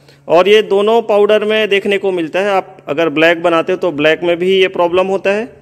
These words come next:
और white premix में, जैसा कि ये white है T one base, तो टी one base premix में या फिर और कोई भी white हो, China white हो या फिर Vietnam का white powder हो, उसमें भी ये problem होता है।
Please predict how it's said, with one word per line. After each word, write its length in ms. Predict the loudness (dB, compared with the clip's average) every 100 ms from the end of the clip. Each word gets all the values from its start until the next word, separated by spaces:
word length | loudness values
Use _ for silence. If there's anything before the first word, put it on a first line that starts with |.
| _ _ _ _
और 280 | 2 2 4
white 320 | 2 2 0 0
premix 340 | -2 -2 -4
में, 140 | -4 -2
जैसा 240 | -2 -4
कि 180 | -6 -4
ये 100 | -2
white 320 | 2 0 0
है 80 | -4
T 160 | 0 0
one 220 | 2 2
base, 280 | 2 0 -6 -20 _ _ _ _ _
तो 120 | -6 -4
टी 200 | 0 2
one 200 | 2 2
base 280 | 2 0 -4
premix 440 | -4 -2 -2 -4
में 140 | -2 0
या 140 | -2
फिर 180 | 0 0
और 160 | 0
कोई 160 | 2 0
भी 160 | 2 2
white 280 | 2 0
हो, 80 | -4
China 340 | -4 -2 0 0
white 300 | 0 -2 -4
हो 300 | -6 -6 -10
या 140 | -6 -4
फिर 180 | -4 -2
Vietnam 440 | -2 0 -2 -2
का 200 | 0 0
white 240 | 2 -2 0
powder 280 | -2 0
हो, 160 | -4 -6 -12 _ _ -10
उसमें 280 | -4 0 2
भी 120 | 2
ये 80 | 2
problem 360 | 2 0 0 0
होता 260 | -2 -2
है। 140 | -6